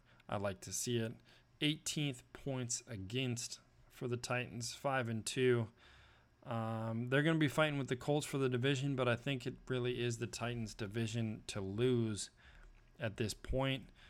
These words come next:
By far the worst part about their game, though, man, is their kicking.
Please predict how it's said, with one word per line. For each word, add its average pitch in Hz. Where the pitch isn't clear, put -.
By 135
far 165
the 160
worst 156
part 160
about 147
their 143
game, 151
though, 170
man, 170
is 113
their 107
kicking. 92